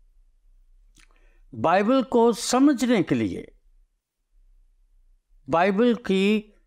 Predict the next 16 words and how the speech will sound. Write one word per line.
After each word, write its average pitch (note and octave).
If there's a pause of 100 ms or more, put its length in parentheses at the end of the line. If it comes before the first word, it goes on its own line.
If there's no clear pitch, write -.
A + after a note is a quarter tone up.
सच्चाई F#3+
और F3 (280)
उसकी G#3+
हक्कानियत F#3+
को G3
समझने B3
के D#3
लिए A2 (640)
बेहद B3
ज़रूरी F3+
है C3 (400)
कि F3
हम D#3+
दीगर D#3
किताबों C3+
का A#2